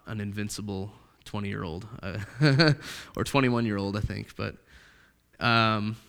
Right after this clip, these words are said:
it's important that I think God sometimes brings us down to a point where we have to just fully rely on Him for everything, physically and spiritually.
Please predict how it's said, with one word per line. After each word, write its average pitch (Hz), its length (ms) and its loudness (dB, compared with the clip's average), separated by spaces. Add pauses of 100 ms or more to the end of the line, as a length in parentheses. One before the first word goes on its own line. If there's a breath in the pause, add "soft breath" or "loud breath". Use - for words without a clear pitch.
(420 loud breath)
it's - 160 0
important 147 500 4
that 127 200 4 (180)
I 120 80 0
think 120 400 -4
God 127 240 4
sometimes 120 380 -2
brings 123 320 2
us 120 140 0
down 110 400 -2
to 110 160 -6
a 98 60 -4
point 110 280 -4
where 104 100 -4
we 107 140 -2
have 110 260 0
to 113 80 -6
just 101 200 -8
fully 107 280 -4
rely 104 280 -6
on 104 100 -8
Him 104 200 -8
for - 120 -10
everything, 98 440 -8
physically 117 720 -4
and 107 260 -6
spiritually. 101 600 -10